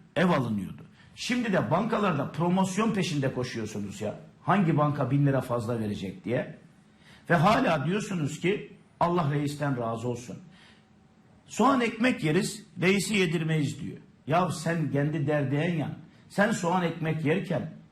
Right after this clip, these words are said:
reis manda yoğurdu yiyor, kestane balı yiyor, ejder meyvesi yiyor.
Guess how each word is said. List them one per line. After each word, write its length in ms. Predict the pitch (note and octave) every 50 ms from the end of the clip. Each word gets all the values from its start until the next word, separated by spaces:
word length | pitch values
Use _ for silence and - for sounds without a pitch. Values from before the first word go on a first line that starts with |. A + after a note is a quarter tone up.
| - -
reis 380 | D#3 F#3+ F#3 E3+ D#3+ - - C#3
manda 300 | C#3+ C#3+ C#3+ D3 C#3+ C#3+
yoğurdu 400 | C#3+ C#3+ C#3 C#3 C#3 C#3 - C#3
yiyor, 500 | C3+ C3 C3+ C3 C3 B2+ C3+ C3+ - -
kestane 560 | - C3 B2+ - - C#3 C3 C3 C3 C3 B2+
balı 220 | C3 B2 B2+ B2+
yiyor, 380 | B2+ B2+ B2+ B2+ B2+ A#2+ A#2+ - - -
ejder 360 | B2 C3 C3 A2 G#2 C3+ C3 B2+
meyvesi 480 | B2+ B2+ B2 A#2+ A#2+ A#2+ A#2 - A2+
yiyor. 300 | A#2 A#2 A#2 A2+ A2 G#2